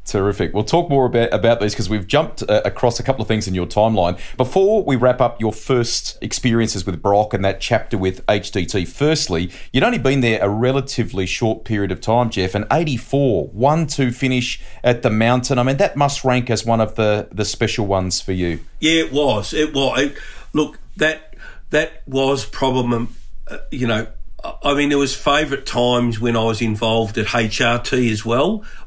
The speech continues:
Speaker 2: and,
Speaker 1: Yep.
Speaker 2: and Nissan, and Nissan, you know, we got, we, um, you know, that,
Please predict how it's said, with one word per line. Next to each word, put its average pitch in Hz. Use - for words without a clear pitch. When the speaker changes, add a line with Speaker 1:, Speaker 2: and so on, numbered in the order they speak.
Speaker 2:
and, 196
Speaker 1:
Yep. -
Speaker 2:
and 170
Nissan, 214
and 139
Nissan, 143
you 139
know, 135
we 123
got, 127
we, 123
um, 113
you 127
know, 120
that, 123